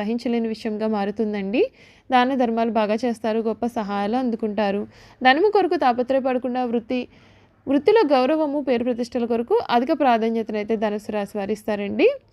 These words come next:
ధనుసు రాశి వారికి ఈ సమయంలో ప్రారంభించబోయే పనులలో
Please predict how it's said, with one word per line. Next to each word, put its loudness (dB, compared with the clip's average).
ధనుసు 0
రాశి 2
వారికి 0
ఈ 0
సమయంలో -2
ప్రారంభించబోయే 0
పనులలో -2